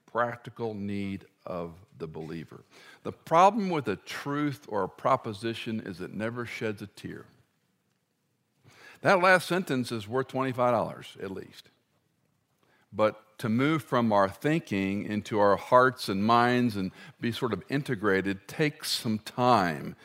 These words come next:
But I hope when you leave here today, you'll know what you already know, is that he's supreme. He is sufficient.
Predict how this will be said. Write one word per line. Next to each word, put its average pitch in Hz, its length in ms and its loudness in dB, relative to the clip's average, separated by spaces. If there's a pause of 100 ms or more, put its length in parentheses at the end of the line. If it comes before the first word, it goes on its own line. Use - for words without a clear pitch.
(400)
But 101 480 -2 (180)
I 110 180 2
hope 139 280 0
when 113 160 0
you 110 120 -2
leave 131 280 0
here 113 140 -2
today, 98 680 2 (260)
you'll 107 240 -2
know 107 220 4
what 104 280 -2
you 90 80 2
already 87 240 4
know, 90 480 -4 (1080)
is 95 200 -10
that 87 100 -14
he's 95 180 -6
supreme. 113 540 -10 (1900)
He 107 160 -6
is 110 120 -2
sufficient. - 680 -8